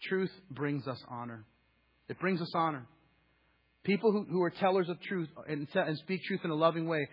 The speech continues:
are people in our lives that we honor. Now, we know this intellectually, that we honor those who are honest,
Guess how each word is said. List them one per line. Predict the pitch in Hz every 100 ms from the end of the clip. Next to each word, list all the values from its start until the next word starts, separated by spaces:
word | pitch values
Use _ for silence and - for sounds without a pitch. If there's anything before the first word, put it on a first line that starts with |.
| -
are | 139 139
people | 190 165 165 143
in | 143
our | 160 170
lives | 143 135 127 139
that | 127
we | 151 151
honor. | 143 127 110 104 _ _ _ _ _ _ _ _ _ -
Now, | 165 165 160 - - - _ _ _ _ _ _ _ _ _ - -
we | 131 233
know | 240 214
this | 180 190
intellectually, | 185 175 160 165 196 185
that | 160
we | 151 151
honor | 147 160
those | 156 156 156 160
who |
are | 143
honest, | 131 135 156